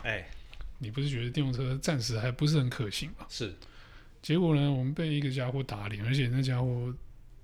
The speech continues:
Speaker 2: 打得还蛮痛的。
Speaker 1: 谁啊？
Speaker 2: 那个人叫拜登。
Speaker 1: 哇，这么大咖啊？
Speaker 2: 对，就是新任美国总统。
Speaker 1: 为什么？
Speaker 2: 他一上任就是要把美国国内的那个公务车啊，
Speaker 1: 哎。
Speaker 2: 全部都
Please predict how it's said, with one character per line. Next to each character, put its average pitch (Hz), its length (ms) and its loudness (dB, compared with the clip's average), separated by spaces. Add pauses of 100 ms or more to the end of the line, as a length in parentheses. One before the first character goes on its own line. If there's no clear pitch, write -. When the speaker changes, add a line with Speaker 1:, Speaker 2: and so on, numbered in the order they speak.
(120)
Speaker 2:
打 101 140 0
得 107 80 2
还 123 80 2
蛮 120 220 2
痛 - 280 -4 (100)
的。 - 60 -14 (320)
Speaker 1:
谁 104 400 8
啊？ 98 260 8 (1080)
Speaker 2:
那 147 100 6
个 135 60 6
人 110 100 2
叫 131 160 4
拜 131 320 2
登。 107 300 -2
Speaker 1:
哇， - 260 4
这 - 100 4
么 165 80 6
大 160 140 12
咖 135 200 8
啊？ 120 140 4 (460)
Speaker 2:
对， 98 220 -2 (200)
就 - 160 0
是 117 140 2
新 143 260 6
任 139 200 8
美 107 180 0
国 104 180 -2
总 110 260 -4
统。 175 140 -6 (180)
Speaker 1:
为 147 120 6
什 104 100 -4
么？ 82 80 -10 (520)
Speaker 2:
他 190 180 0
一 147 140 2
上 165 280 2
任 147 200 4
就 147 160 2
是 160 100 4
要 151 80 4
把 127 140 4
美 110 200 0
国 104 160 -2
国 117 240 0
内 147 140 6
的 127 140 2
那 135 80 4
个 123 100 2
公 127 320 4
务 - 20 0
车 113 340 -2
啊， 101 280 -4
Speaker 1:
哎。 101 240 0 (140)
Speaker 2:
全 120 320 0
部 131 320 0 (100)
都 123 480 -2